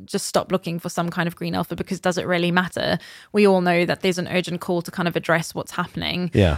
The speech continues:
Speaker 1: And we all have a responsibility to do that. But on the other hand, also conscious that many people haven't actually crossed over to the green side and realised the urgent call to action and s-,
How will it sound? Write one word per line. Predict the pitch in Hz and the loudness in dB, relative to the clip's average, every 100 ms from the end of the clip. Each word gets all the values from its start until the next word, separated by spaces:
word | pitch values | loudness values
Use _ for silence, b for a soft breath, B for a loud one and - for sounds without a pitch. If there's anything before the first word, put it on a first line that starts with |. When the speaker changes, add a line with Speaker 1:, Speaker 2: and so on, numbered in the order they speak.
| - | 0
Speaker 1:
And | - | 0
we | 185 | 2
all | 185 | 4
have | 175 | 2
a | 165 | 0
responsibility | 175 - 180 - 180 175 170 175 | -2 -2 0 2 2 2 0 -2
to | - | -2
do | 170 190 185 | 2 2 2
that. | 107 123 - - B B B - | 0 0 -4 -12 B B B 2
But | 117 | 4
on | 202 | 4
the | 139 | 4
other | 170 185 | 4 4
hand, | 175 175 170 | 2 2 2
also | - 180 175 | -2 0 0
conscious | - 180 175 180 - | 2 0 2 0 2
that | 170 - - - | 2 2 -6 -2
many | 202 190 185 | 2 4 4
people | 185 185 | 2 2
haven't | 185 208 214 | 4 2 2
actually | 90 - 139 151 156 - | -4 -6 -4 -2 -4 -4
crossed | - 170 - | -4 -2 0
over | 170 - | -2 -2
to | - | -4
the | 175 | -2
green | 175 170 175 | 0 0 0
side | - 170 160 175 | 0 2 2 0
and | 170 | 2
realised | 170 170 160 165 165 - - - - - | 4 4 4 2 2 -4 -18 -20 -20 -8
the | - - | -2 2
urgent | 180 175 - | 0 0 -4
call | 165 | -2
to | 180 | 4
action | 170 180 - 156 | 4 2 0 -2
and | 170 | -4
s-, | - | -6